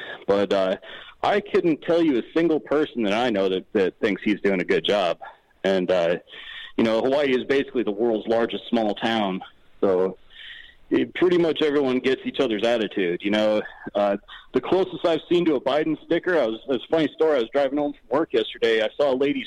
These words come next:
scraping a Biden Harris sticker off the bumper of her new car.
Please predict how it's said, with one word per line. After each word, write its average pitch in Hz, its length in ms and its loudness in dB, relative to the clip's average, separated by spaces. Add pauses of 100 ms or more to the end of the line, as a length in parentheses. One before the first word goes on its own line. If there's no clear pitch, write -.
scraping 135 420 0
a 107 80 0
Biden 127 360 0
Harris 127 320 0
sticker 110 300 0
off 113 140 -2
the - 60 -20
bumper 117 340 0
of 95 60 -4
her 101 80 -4
new 117 180 2
car. 104 400 0